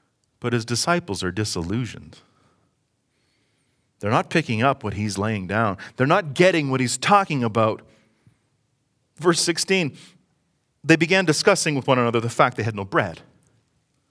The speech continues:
They completely missed the whole point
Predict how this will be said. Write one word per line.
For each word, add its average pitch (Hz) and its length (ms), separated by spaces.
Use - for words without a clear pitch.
They 160 80
completely 226 560
missed 180 240
the 170 80
whole 170 200
point 170 440